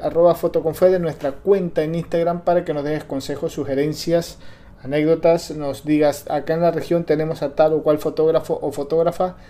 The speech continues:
sería bueno que investigues porque queremos saber... Eh, un poquito más de él o de ella". Así que bueno, arroba Fotoconfede, por ahí se comunican directamente con nosotros y gustosamente los vamos a estar atendiendo y respondiendo. Por ahí nos han escrito, nos han pedido algunos fotógrafos, ya después,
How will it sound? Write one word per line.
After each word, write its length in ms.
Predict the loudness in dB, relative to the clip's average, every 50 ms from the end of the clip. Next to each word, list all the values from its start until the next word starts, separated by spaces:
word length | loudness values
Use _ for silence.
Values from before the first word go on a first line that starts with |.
| -20 -20 -20 -10
sería 240 | -6 -2 0 2 2
bueno 220 | 2 0 0 -2
que 60 | -2
investigues 460 | -4 -4 -4 -4 -2 0 2 2 2
porque 280 | 2 0 -2 -2 -2 -2
queremos 340 | -2 -2 -2 -2 -4 -4 -2
saber... 360 | -2 0 2 2 2 2 0 -6 -18 -20 -20 -18 -18 -18 -18 -20 -16 -10
Eh, 160 | -6 -4 -2
un 100 | -2 -2
poquito 360 | -2 -2 -2 -2 0 0 0 0
más 220 | 0 -2 -2 0
de 180 | 0 0 2 2
él 280 | 2 2 4 2 2 2
o 160 | 4 4 4
de 220 | 4 4 2 2 2
ella". 160 | 2 2 2
Así 200 | 0 0 -4 -4
que 120 | -2 -2
bueno, 240 | 0 0 0 -2 -2
arroba 320 | 0 2 6 6 6 6
Fotoconfede, 580 | 4 2 -2 -4 -4 -4 -4 -2 0 2 2 0
por 160 | 0 -2 -4
ahí 60 | -4
se 120 | -4 -4 -6
comunican 520 | -6 -6 -6 -6 -4 -2 -4 -4 -4 -6 -12 -16 -20 -18 -18 -18 -16 -8 -4
directamente 600 | 0 0 0 2 2 2 2 2 2 2 2 2
con 100 | 2 0
nosotros 340 | -2 -2 -2 -2 0 0
y 40 | 0
gustosamente 640 | 0 0 0 0 -2 -2 0 0 -2 -2 -2 0 0
los 100 | 2 2
vamos 220 | 2 2 0 -2
a 40 | -6
estar 160 | -2 0 0
atendiendo 440 | 0 0 0 -2 -2 -2 0 0 0
y 40 | 0
respondiendo. 640 | 0 -2 -4 -4 -4 -4 -4 -2 -2 -4 -4 -4 -8
Por 180 | -8 -6 -4
ahí 100 | -4 -4
nos 180 | -4 -4 -2 -2
han 120 | -2 -2
escrito, 360 | -2 -2 -2 -2 -2 0 -2 -2
nos 120 | -2 -4
han 140 | -4 -4 -2
pedido 220 | -2 0 0 2
algunos 300 | 0 2 2 0 0 0
fotógrafos, 500 | -2 -4 -2 0 0 0 0 0 -2 -2
ya 120 | 0 0 0
después, 540 | 0 0 0 0 0 0 0 -4 -8 -16